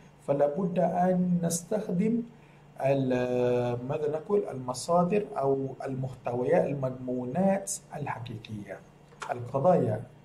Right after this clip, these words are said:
authentic cases. وخامسًا، استخدام نماذج تقويم المناسبة، روبريك.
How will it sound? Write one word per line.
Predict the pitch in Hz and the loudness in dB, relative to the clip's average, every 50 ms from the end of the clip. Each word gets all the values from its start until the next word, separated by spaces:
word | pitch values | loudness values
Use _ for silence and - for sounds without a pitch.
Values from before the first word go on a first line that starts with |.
| - - - - - - - - - - - | -20 -20 -20 -20 -20 -20 -20 -20 -20 -18 -12
authentic | - 123 117 - 175 175 175 175 175 - - - | -12 -12 -6 -2 0 0 2 2 0 -4 -4 -4
cases. | 127 110 113 - 110 113 - - - - - - - - - - - - - - - - - - - - - - - - - - - | -4 -4 -4 -4 -6 -6 -6 -8 -8 -12 -18 -20 -20 -20 -20 -20 -20 -20 -20 -20 -20 -20 -20 -20 -20 -20 -20 -20 -20 -20 -20 -12 -2
وخامسًا، | 135 147 151 147 147 147 147 143 - - - 247 269 254 220 - 247 220 - 190 | -2 0 4 6 6 8 8 6 6 4 4 4 4 4 4 2 2 0 0 0
استخدام | 175 - - 196 180 185 214 202 | -2 0 2 2 6 6 6 8
نماذج | 180 170 165 175 196 214 226 220 220 - | 8 6 6 8 8 8 8 6 2 -4
تقويم | - - 190 180 - - - 208 214 220 226 220 - | -2 -4 -4 -4 -4 -2 0 2 2 4 2 2 0
المناسبة، | - 139 139 139 139 156 156 156 - - 123 113 110 113 | 0 -2 -2 -2 0 2 2 0 0 -4 -4 -2 0 2
روبريك. | 113 - 143 139 - 131 120 - | 2 0 0 -2 -4 -4 -6 -6